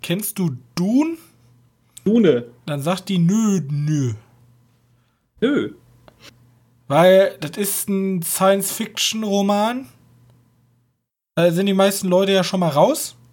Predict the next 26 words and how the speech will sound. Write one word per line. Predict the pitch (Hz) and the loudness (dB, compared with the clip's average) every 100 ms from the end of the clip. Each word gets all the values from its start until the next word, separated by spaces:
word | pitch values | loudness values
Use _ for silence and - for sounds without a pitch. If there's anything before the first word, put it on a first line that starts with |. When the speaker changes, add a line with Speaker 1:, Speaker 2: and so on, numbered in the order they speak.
| _ | _
Speaker 1:
weil | 147 156 156 | 2 2 0
die | - 160 | -6 -4
kennen | - 165 | -2 -2
Star | 156 - 131 170 | -2 -2 2 2
Wars | 285 381 403 | 2 -2 -6
und | - 190 | -8 -4
das | 208 | -2
war's. | 151 113 - - - _ _ _ _ _ _ _ _ _ | 0 -2 -4 -14 -20 _ _ _ _ _ _ _ _ _
Oder | 165 165 | 0 2
vielleicht | 175 175 | 2 2
Speaker 2:
Ja, | 175 | 0
Speaker 1:
noch | |
Star | 165 143 | 2 2
Speaker 2:
Science, | 127 | 0
Speaker 1:
Trek. | 131 | -6
Speaker 2:
Science | 151 135 131 | -6 -6 -6
Fantasy, | - 156 160 131 131 120 | -4 -4 -4 -14 -8 -4
das | 117 | -4
passt | - 160 - | -4 -6 0
wohl, | 113 113 | 4 4
das | 117 117 | 2 -2
mit | 120 120 | -4 -6
Star | - 117 117 | -2 2 4
Wars | 117 113 | 2 0
der | 120 | -4
Vergleich. | 117 117 117 120 120 | -2 0 0 0 -4